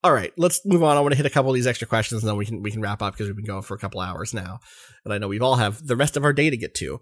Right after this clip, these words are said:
Um, I, one of the things I asked people to do is send in their perspectives as O G fans who now appreciate or saw Ending E and what they thought about Ending E. Zach wrote in,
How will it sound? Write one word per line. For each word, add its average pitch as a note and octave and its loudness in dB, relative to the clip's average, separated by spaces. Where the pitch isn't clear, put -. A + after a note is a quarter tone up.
Um, B2+ 0
I, C#3 4
one F3 4
of G#3 4
the F#3+ 4
things F#3 6
I D#3+ 4
asked B2+ 4
people D#3+ -4
to C#3+ 0
do C#3+ 0
is C3 0
send C3+ 2
in B2 2
their A#2+ 2
perspectives A#2+ -2
as A2 -2
O A2 -2
G A#2 -4
fans G2+ -4
who A2 -6
now C3+ 0
appreciate A2+ -4
or A2 -2
saw - -2
Ending A#2 -6
E B2+ -4
and A#2 -8
what D#3+ -4
they C3 0
thought F3 4
about A#2+ 0
Ending G#2 -6
E. A#2 -6
Zach D3+ 0
wrote C#3 2
in, A#2+ -4